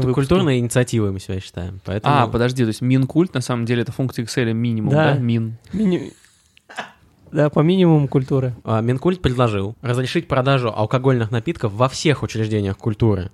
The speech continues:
Speaker 2: а не только в концертных залах, театрах и парках.
Speaker 3: По-моему,
Speaker 1: А какие
Speaker 3: это
Speaker 1: еще есть учреждения культуры?
Speaker 2: По мнению министерства, действующие
Speaker 3: Дельфи-,
Speaker 2: ограни-,
Speaker 3: дельфинарий.
Speaker 2: действующие ограничения не обоснованы и ущемляют права учреждений и посетителей.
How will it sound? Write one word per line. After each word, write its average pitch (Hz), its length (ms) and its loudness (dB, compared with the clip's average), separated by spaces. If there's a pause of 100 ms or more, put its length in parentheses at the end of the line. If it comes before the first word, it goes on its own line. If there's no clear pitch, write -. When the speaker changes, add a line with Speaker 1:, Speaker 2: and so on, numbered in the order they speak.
Speaker 2:
а 110 120 2
не 131 100 2
только 123 260 2
в - 60 -12
концертных 107 480 -4
залах, 131 260 0
театрах 113 320 -6
и 107 120 -12
парках. 98 500 -8
Speaker 3:
По-моему, 127 200 0
Speaker 1:
А 143 40 2
какие 170 260 2
Speaker 3:
это 151 100 0
Speaker 1:
еще - 120 -2
есть 123 260 -4
учреждения 127 420 -4
культуры? 127 420 -6
Speaker 2:
По 139 100 0
мнению 143 320 0
министерства, 139 480 0
действующие 123 440 2
Speaker 3:
Дельфи-, 120 60 0
Speaker 2:
ограни-, 131 140 4
Speaker 3:
дельфинарий. 117 340 -2
Speaker 2:
действующие 143 360 0
ограничения 127 420 -2
не 120 140 0
обоснованы 160 680 2 (300)
и 127 60 0
ущемляют 139 520 2
права 127 260 0
учреждений 123 540 -2
и 113 60 0
посетителей. 123 640 -4